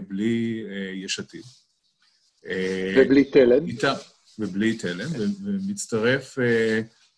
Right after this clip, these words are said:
Speaker 1: ו-, והעבודה מצטרפת גם בתור, אה, רסיס של, אה, מפלגה.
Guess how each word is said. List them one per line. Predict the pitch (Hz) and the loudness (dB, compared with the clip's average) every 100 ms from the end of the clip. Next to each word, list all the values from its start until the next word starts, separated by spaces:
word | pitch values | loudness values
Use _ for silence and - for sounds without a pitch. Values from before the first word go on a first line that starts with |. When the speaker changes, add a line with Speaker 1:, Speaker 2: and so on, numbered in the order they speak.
| 101 | -6
Speaker 1:
ו-, | 98 92 | -4 -2
והעבודה | 104 104 101 123 | -2 -2 0 2
מצטרפת | 143 135 - 117 123 127 113 98 | 2 0 0 0 0 -2 -6 -2
גם | 120 123 120 117 | 0 2 0 -4
בתור, | 107 104 113 107 110 | -14 -2 0 0 0
אה, | |
רסיס | 101 101 - 120 - | -2 -4 -4 -4 -4
של, | 110 101 98 | -4 -4 -4
אה, | 95 92 | -4 -8
מפלגה. | 98 98 90 | -12 -14 -16